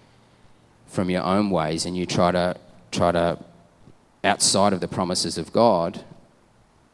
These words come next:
no hope. But if you lay it down, now you've got true life. Now you're living in true life. He says, "As the branch cannot bear fruit by itself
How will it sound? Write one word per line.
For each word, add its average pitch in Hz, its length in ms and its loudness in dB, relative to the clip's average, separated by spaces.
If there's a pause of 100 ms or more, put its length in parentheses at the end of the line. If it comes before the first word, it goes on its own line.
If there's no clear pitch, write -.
(480)
no 90 180 -8
hope. 92 360 -2 (2500)
But 98 140 4
if 92 160 -6
you 95 100 0
lay 101 220 2
it 85 140 -4
down, 104 400 -4 (600)
now 90 400 -2
you've 80 240 -4
got - 140 -6
true 85 200 -6
life. 71 580 -6 (180)
Now 90 260 -4
you're 87 160 -2
living 85 240 -6
in 80 120 -8
true 76 220 -8
life. - 460 -10 (3500)
He - 80 -14
says, 107 200 0
"As 113 180 2
the 120 100 2
branch 120 500 2
cannot 127 420 -2
bear 117 160 2
fruit 107 500 -2
by 104 180 -2
itself - 680 -6